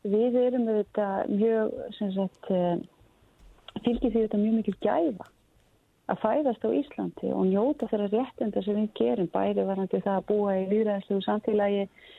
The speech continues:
e, hafa aðgengi að öllum þessum náttúruauðlindum, bæði að, að geta ferðast um landið okkar og nýtt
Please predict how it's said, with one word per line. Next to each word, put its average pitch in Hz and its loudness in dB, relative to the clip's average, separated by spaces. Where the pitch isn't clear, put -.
e, 180 2
hafa 196 0
aðgengi 214 -2
að 208 2
öllum 202 -6
þessum 185 -2
náttúruauðlindum, 226 0
bæði 208 0
að, 180 -2
að 180 -2
geta 170 0
ferðast 220 0
um 214 -2
landið 226 0
okkar 214 -4
og 269 0
nýtt 185 0